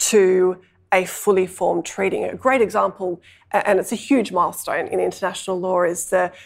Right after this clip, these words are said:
uh, new agreement for biodiversity beyond national jurisdiction. This is a, a huge milestone,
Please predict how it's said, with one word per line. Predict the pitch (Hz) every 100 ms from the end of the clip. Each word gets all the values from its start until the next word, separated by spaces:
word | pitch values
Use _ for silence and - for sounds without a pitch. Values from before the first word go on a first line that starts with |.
| _ _ -
uh, | 180 175 190 180 -
new | 208 208 196
agreement | 185 190 190 185 170
for | -
biodiversity | 175 175 175 175 170 - 185 180 170 - -
beyond | 185 180
national | 180 175 - 180
jurisdiction. | 180 170 - 262 269 - -
This | 202 202
is | 180
a, | -
a | 185
huge | - 277 254 202
milestone, | 196 196 196 - - -